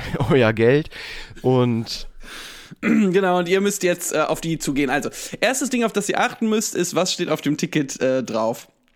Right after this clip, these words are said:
Speaker 1: Genau.
Speaker 2: Ihr wollt jetzt zum Beispiel hier auf dieses Konzert von Tschaikowski,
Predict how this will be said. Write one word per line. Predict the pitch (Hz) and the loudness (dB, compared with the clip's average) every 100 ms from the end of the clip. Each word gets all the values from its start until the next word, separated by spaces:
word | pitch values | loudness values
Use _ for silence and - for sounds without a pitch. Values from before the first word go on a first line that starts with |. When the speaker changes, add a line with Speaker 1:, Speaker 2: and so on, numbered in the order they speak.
| _ - | _ -8
Speaker 1:
Genau. | 85 156 | -4 0
Speaker 2:
Ihr | 160 160 | 0 2
wollt | 165 175 | 2 0
jetzt | 170 | 0
zum | 175 | 0
Beispiel | 151 165 - 151 | 0 -2 -4 0
hier | 165 143 | 2 0
auf | 143 | -2
dieses | 151 147 - | -4 -4 -4
Konzert | - 143 - 147 143 147 | -2 -2 0 -2 -2 -6
von | 143 131 | -2 -2
Tschaikowski, | - 131 135 220 - - 214 | 0 -2 0 -2 -2 -2 -2